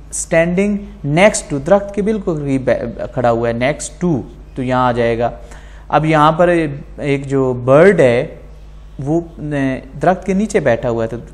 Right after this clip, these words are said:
ये, ये क्या हो जाएगा, ये हो जाएगी below। अब इसी तरह है आपके पास, अ, ये ओवर एक जो dog है, ये वो flower से या किसी चीज़ के ऊपर से छलांग लगा रहा है, तो ये क्या है? ओवर।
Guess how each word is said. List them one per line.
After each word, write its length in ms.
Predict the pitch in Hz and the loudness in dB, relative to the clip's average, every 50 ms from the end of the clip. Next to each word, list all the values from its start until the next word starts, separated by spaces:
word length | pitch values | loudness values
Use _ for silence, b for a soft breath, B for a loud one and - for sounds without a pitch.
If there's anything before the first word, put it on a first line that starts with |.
| - - 147 | -18 -14 -10
ये, 260 | 135 135 139 147 156 | -4 -2 -2 0 0
ये 180 | 147 151 180 202 | 0 0 -2 0
क्या 160 | 196 233 226 | 2 4 4
हो 80 | 190 147 | 4 4
जाएगा, 320 | 135 127 123 127 139 156 | 4 2 2 2 0 -2
ये 240 | 156 143 151 151 151 | -2 0 -2 0 0
हो 140 | 151 156 151 | 0 -2 0
जाएगी 300 | 147 151 151 170 208 220 B B B B B B 135 | -2 -2 -2 -2 -4 -8 B B B B B B -4
below। 440 | 127 131 147 147 151 147 131 107 92 - - - - - - - - - - - - - - - - - - - - B B B B B B B B B B | 0 2 4 6 8 6 6 6 2 -4 -10 -18 -18 -20 -20 -20 -20 -20 -20 -20 -20 -20 -20 -20 -20 -20 -20 -20 -20 B B B B B B B B B B
अब 140 | 156 160 | 2 4
इसी 220 | 170 170 - 214 214 | 2 2 2 0 2
तरह 160 | 180 202 202 | 4 4 4
है 200 | 190 180 175 180 | 6 4 4 4
आपके 300 | 170 156 151 151 - 170 | 4 4 4 2 0 0
पास, 440 | 156 - 156 147 147 147 147 - 151 | 4 6 8 8 8 6 4 2 0
अ, 400 | 139 135 127 123 120 117 117 113 113 - - - - - - - - - - | 2 2 2 2 2 0 0 -2 -4 -8 -16 -20 -20 -20 -20 -20 -18 -14 -10
ये 380 | 135 123 139 143 143 143 143 - | -4 0 0 2 2 0 2 4
ओवर 320 | 165 156 160 165 165 160 160 | 4 6 8 8 8 8 6
एक 260 | - - 143 139 139 | 4 2 0 0 0
जो 140 | 139 143 139 | 0 -2 0
dog 420 | 131 135 123 123 139 147 147 151 | 2 4 6 8 8 8 8 6
है, 160 | 135 123 123 127 127 B B B B | 4 2 2 0 -2 B B B B
ये 340 | 131 131 139 143 143 - 113 | -2 0 2 2 2 0 -2
वो 400 | 135 131 135 135 131 127 123 123 - - - | -2 -2 -2 -2 -2 -4 -4 -8 -12 -10 0
flower 280 | - 156 143 143 147 143 | 4 6 8 8 8 6
से 240 | 147 - 151 147 | 4 0 -2 0
या 80 | 147 139 | 0 0
किसी 180 | 135 - - 143 | -2 -4 -8 -8
चीज़ 340 | - - 147 151 151 151 | -2 0 2 2 2 0
के 80 | 151 151 | -4 -6
ऊपर 240 | 143 147 147 170 165 | -4 -2 -2 -2 -2
से 140 | 160 - 151 | -2 -2 -6
छलांग 400 | - - 170 165 185 196 190 156 | -4 0 0 2 2 2 0 0
लगा 280 | 120 107 113 110 110 | 0 2 2 2 4
रहा 100 | 113 117 | 2 2
है, 60 | 113 | 0
तो 100 | 113 - | -2 -2
ये 140 | 131 147 165 | -4 -4 -2
क्या 160 | 160 185 185 | 0 0 2
है? 120 | 180 190 208 - | 2 2 0 2
ओवर। 420 | 170 151 151 151 147 139 131 - | 2 2 4 6 4 4 4 0